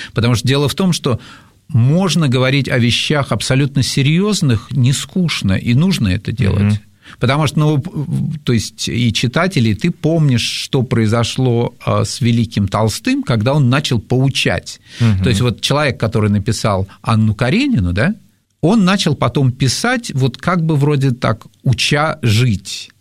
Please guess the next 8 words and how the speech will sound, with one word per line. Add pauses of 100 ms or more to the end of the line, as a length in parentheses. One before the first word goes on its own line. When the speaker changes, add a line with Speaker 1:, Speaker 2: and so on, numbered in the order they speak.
(420)
Speaker 1:
И
такое
впечатление,
что
это
писали
разные
люди.